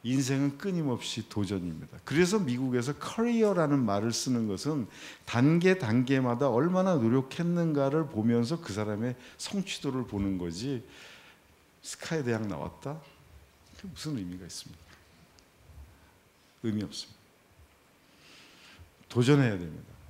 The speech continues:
기회가 있으면 잡아야 됩니다. 엘지에서 뭘 한다? 뭐 "에스케이에서 무슨 프로그램이 있다,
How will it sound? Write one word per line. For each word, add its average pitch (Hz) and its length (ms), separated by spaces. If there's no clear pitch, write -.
기회가 143 400
있으면 135 260
잡아야 95 420
됩니다. 78 380
엘지에서 123 680
뭘 104 220
한다? 101 360
뭐 50 880
"에스케이에서 127 500
무슨 110 260
프로그램이 110 600
있다, 110 360